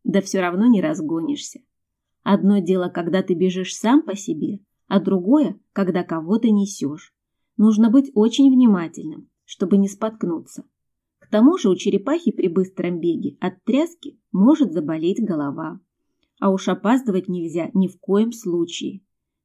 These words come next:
Ты же не один и несешь не только свою попутчицу, но и ответственность за то, чтобы доставить ее вовремя. С тех пор ни заяц, ни черепаха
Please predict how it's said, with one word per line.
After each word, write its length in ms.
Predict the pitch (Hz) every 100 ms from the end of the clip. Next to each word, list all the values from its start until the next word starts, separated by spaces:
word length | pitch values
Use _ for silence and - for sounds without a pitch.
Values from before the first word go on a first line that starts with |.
| -
Ты 60 | 254
же 120 | 240
не 160 | 240 240
один 560 | 208 151 175 233 208 _
и 80 | -
несешь 400 | 208 202 208 202
не 120 | 180
только 360 | 165 180 240 277
свою 340 | 262 226 202
попутчицу, 800 | 170 175 - 160 - - - - - _ -
но 160 | 208
и 80 | 202
ответственность 960 | 240 285 240 180 180 - 180 170 - _ _
за 200 | - 202
то, 120 | 202 196
чтобы 320 | - 165 170
доставить 640 | 151 156 - 226 262 202
ее 340 | - 139 175 190
вовремя. 640 | 185 156 156 - 269 175 - _ _ _ _ _ _ _
С 120 | -
тех 360 | - 311 - -
пор 320 | 190 277 - _ _
ни 160 | 190 185
заяц, 480 | - 196 277 277 220
ни 140 | 165
черепаха 720 | - - - - 214 269 -